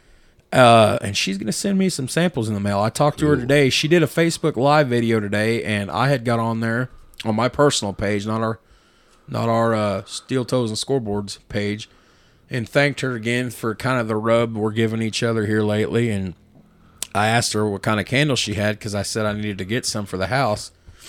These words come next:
Speaker 1: And, uh, well, she said, "Well, I'll send you a couple candles." And I said, "No, you ain't gotta do that." I said, "I'll buy 'em." She goes, "No." She goes, "This is working out well for both of us." So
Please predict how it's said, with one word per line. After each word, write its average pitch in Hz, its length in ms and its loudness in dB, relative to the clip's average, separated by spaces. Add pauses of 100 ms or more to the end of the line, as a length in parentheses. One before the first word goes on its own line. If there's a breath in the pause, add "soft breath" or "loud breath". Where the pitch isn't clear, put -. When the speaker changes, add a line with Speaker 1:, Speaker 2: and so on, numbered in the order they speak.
(500 loud breath)
Speaker 1:
And, 107 440 -2
uh, 98 360 2
well, 110 120 -4
she - 180 -2
said, 139 180 -2
"Well, 120 280 -6
I'll 151 100 0
send 202 220 -2
you 175 80 0
a - 20 -2
couple 131 260 -4
candles." 123 540 -2
And 107 80 -6
I 107 60 -2
said, 107 280 -6
"No, 160 360 2
you 156 180 0
ain't 165 140 -2
gotta 143 200 0
do 107 200 -2
that." 110 240 2
I - 20 -2
said, 120 220 -4
"I'll 131 120 2
buy 110 220 0
'em." 98 60 -6
She - 120 -6
goes, 123 200 -6
"No." 170 420 0
She - 160 -4
goes, 131 180 -4 (540 soft breath)
"This 147 180 -2
is 147 80 -4
working 151 320 2
out 151 140 2
well 135 160 2
for 120 140 -8
both 131 340 2
of 107 160 -2
us." - 320 -2 (180)
So 101 460 -4